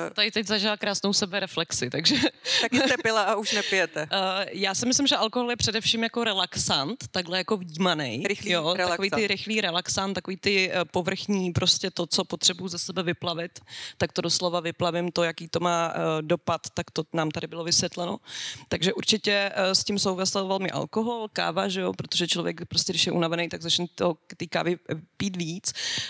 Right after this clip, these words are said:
Speaker 2: A co se mi potom začalo dít, že já jsem to začala zintenzivňovat a pak jsem začala omdlívat z těch stavů jako vyčerpání.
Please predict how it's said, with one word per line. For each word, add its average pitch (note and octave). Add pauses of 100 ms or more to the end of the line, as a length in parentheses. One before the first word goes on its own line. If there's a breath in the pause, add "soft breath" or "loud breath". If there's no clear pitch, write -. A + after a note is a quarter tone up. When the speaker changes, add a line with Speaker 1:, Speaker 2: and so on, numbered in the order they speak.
(140 loud breath)
Speaker 2:
A E3+
co F#3
se A3+
mi A#3
potom G#3+
začalo G3
dít, F#3+
že G3+
já F3+
jsem F#3
to F3+
začala G#3+
zintenzivňovat E3+
a -
pak F3+
jsem G3
začala F#3+
omdlívat E3+ (180)
z -
těch D3
stavů D#3
jako D#3+
vyčerpání. E3+